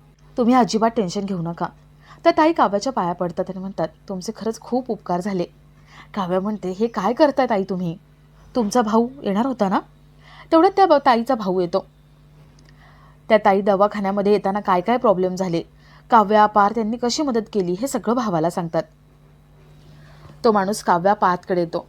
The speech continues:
हात जोडतो आणि म्हणतो, "दादा वहिनी, तुमचे फार उपकार झाले." त्या माणसाला आठवतं की नंदिनी, पार्थ यांच्या लग्नामधून आपण नंदिनीला उचलून घेतलं होतं. नंदिनीला किडनॅप करून दीपककडे नेऊन सोडलं होतं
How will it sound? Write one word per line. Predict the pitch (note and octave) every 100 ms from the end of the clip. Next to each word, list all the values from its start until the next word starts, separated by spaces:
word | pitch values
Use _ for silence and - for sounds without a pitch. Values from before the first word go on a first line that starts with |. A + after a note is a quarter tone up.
| -
हात | - G#3+ G#3+
जोडतो | G#3 G3+
आणि | G3+
म्हणतो, | A3 G#3 - E3 -
"दादा | F#3 F3+ F#3+
वहिनी, | G3+ F#3+ G#3 - -
तुमचे | G3+ B3+
फार | C4 G#3+ C#4
उपकार | A3 A3 G3
झाले." | G#3 E3+ - _ - - - - -
त्या |
माणसाला | G3 F3+ F3 G3+
आठवतं | G3+ F3+ A3+ G#3+ F3 - _ - -
की | D#4+
नंदिनी, | C#4+ A3+ A3+ B3+ C4
पार्थ | A#3 A3 A3+
यांच्या | A3+ G#3 B3+
लग्नामधून | G3+ A3+ A#3+ A3 A#3+
आपण | A3 B3+
नंदिनीला | G#3+ G3+ A3+ B3+
उचलून | A3+ G#3+ G#3
घेतलं | G#3+ G#3+ F3+
होतं. | E3+ F3+ F#3+ - _ _ - - _ - - - - -
नंदिनीला | A3 G#3 A#3 A3
किडनॅप | A3+ A#3+ F#3 A#3+
करून | A#3 A#3
दीपककडे | A#3 - G#3 G#3+
नेऊन | A3+ G3
सोडलं | G#3 G#3+ E3 E3
होतं | E3+ F3